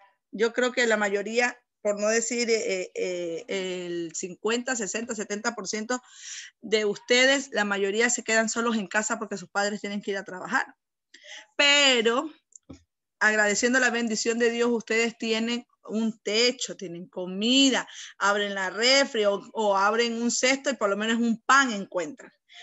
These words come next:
Pero ellos no. Esos niños que necesitan la ayuda no es así,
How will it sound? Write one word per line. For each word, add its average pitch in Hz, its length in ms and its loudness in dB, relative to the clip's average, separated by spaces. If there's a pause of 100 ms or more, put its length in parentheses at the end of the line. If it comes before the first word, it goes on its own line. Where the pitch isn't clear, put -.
(160)
Pero 240 140 0
ellos 240 260 0
no. 262 300 -2 (1040)
Esos 226 280 -4
niños 262 380 2
que 240 100 -2
necesitan 220 480 -2
la 226 80 0
ayuda 226 300 -2
no 226 320 -2
es 262 280 0
así, 285 540 -8